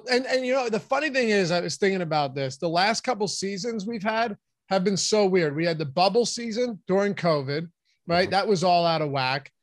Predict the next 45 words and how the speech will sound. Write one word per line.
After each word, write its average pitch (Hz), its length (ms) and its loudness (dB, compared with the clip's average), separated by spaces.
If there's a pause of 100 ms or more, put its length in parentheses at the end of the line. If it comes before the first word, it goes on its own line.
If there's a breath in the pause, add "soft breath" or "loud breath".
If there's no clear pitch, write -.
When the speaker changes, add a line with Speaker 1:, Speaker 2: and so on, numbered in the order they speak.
(300)
Speaker 1:
Um, 156 440 0 (360)
we 202 160 -4
still 226 320 4
loved 170 380 2
it. 214 100 4
It, 156 140 -4
it 160 220 -8
gave 175 200 0
us 160 120 0
basketball, 165 640 0
but 196 120 -4
it 196 40 -6
was 208 120 -4
still 320 220 2
a 185 40 4
bubble 147 340 -2
season. 156 480 -6 (160)
Wasn't 214 320 2
the 170 40 -2
same 185 440 -2
feel. 160 360 -2 (360 soft breath)
And 220 120 2
then 220 200 0
last 233 420 0
year, 170 360 0 (200)
you 202 120 0
had 226 160 2
the 190 80 -2
short, 226 520 -4
you 226 80 2
had 208 100 2
the 190 80 2
abbreviated 180 800 0
season 165 460 -4
that 156 120 -8
started 190 540 2
late 196 540 2
and, 175 200 -2
and, 175 280 -2
and, 175 320 -4
and, 170 200 -4
and 180 120 0
even 190 260 2
ended 254 360 0
late. 143 440 -2